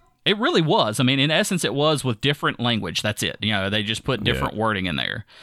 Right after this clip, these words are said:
Speaker 1: I mean, it almost follows the same. I mean, you got, you've got a Death Star. It's a big, huge planet.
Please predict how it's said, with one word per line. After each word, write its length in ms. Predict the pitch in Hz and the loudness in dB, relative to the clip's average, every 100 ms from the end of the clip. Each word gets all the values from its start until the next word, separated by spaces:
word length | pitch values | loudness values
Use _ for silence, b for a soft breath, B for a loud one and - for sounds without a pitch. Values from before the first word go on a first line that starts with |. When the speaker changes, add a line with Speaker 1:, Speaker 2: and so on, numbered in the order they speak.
| B B - | B B -2
Speaker 1:
I 60 | |
mean, 120 | 110 113 | 0 2
it 40 | |
almost 240 | 123 120 | 2 0
follows 260 | 135 120 110 | 0 0 0
the 80 | 110 | -2
same. 240 | 120 110 | 0 0
I 60 | 107 | 0
mean, 100 | 110 | 0
you 80 | 107 | 2
got, 240 | 113 113 B B B | 0 0 B B B
you've 140 | 127 | -4
got 160 | 127 135 | 0 0
a 40 | 127 | 2
Death 220 | 143 - | 0 0
Star. 460 | - 107 - - - | -4 -4 -6 -10 -10
It's 120 | 101 | -8
a 40 | 92 | -4
big, 180 | 107 - | -4 -2
huge 220 | 131 - | -4 -2
planet. 340 | 135 151 - | 0 0 -4